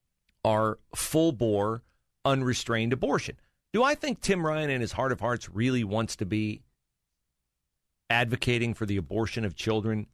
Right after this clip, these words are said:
at forty weeks? Probably not. But what his personal position is doesn't matter.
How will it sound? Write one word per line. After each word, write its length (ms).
at 140
forty 340
weeks? 400
Probably 420
not. 440
But 180
what 120
his 140
personal 420
position 440
is 180
doesn't 340
matter. 400